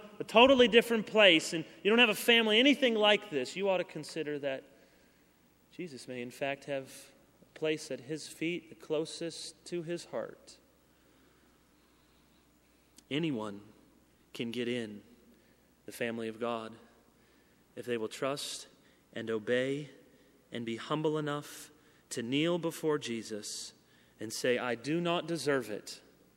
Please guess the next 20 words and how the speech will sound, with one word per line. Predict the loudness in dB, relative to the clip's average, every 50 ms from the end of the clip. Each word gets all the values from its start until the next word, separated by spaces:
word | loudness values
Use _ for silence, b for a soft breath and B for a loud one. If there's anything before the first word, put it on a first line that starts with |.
| _ _ _ _ b b b b b b b b b -6
I | -6 -4
have | -2 -2 -4 -4
no | -4 -4 0 0 0 0
reason | 0 2 2 2 2 2 0 -4 -6
to | -6 -8
deserve | -8 -6 -8 -4 0 0 2 2 0 -2
it | -6 -8
because | -8 -10 -6 -4 -4 -4 -4 -4
of | -6 -8 -8 -10
me | -8 -4 0 0 2 2 0 -2
or | -4 -4
because | -6 -6 -8 -6 -6 -8 -8 -8
of | -8 -6
my | -6 -6
family, | -6 -6 -8 -8 -6 -6 -6 -8 -8 -8
but | -10 -10 -8 -8
I | -8 -8
want | -8 -8 -10 -12 -14
to | -16 -14
be | -10 -8 -8 -6 -8 -10